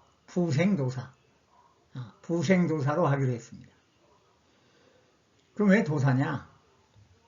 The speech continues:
여러분 잘 생각해 보세요. 학교에서, 어? 초등학교, 중학교, 고등학교, 대학교, 대학원,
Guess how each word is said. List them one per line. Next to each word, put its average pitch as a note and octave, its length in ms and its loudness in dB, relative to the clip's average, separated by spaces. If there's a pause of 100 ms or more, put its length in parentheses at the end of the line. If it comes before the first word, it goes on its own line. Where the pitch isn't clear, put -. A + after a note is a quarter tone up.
(1300)
여러분 E3 480 2 (200)
잘 E3 200 2
생각해 F3 320 4
보세요. B2+ 420 -4 (2000)
학교에서, A3+ 640 4 (1160)
어? G#3 260 -10
초등학교, F3+ 580 -6 (440)
중학교, E3 560 -8 (460)
고등학교, D3 680 -4 (360)
대학교, C#3 520 -6 (340)
대학원, D#3 580 -2